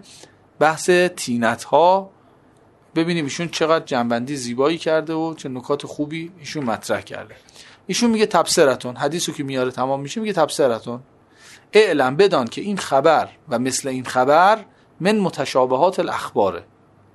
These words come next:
از اخبار متشابه و معضلات الاثار، از اها-،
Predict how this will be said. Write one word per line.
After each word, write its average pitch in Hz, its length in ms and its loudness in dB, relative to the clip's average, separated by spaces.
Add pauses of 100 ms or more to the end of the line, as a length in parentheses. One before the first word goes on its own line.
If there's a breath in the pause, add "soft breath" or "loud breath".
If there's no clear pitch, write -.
(120)
از 120 160 -8
اخبار 160 380 0
متشابه 101 640 -8 (1500 loud breath)
و 147 120 2
معضلات 165 640 4
الاثار، 110 640 0 (1300 loud breath)
از 123 200 -6
اها-، 117 400 0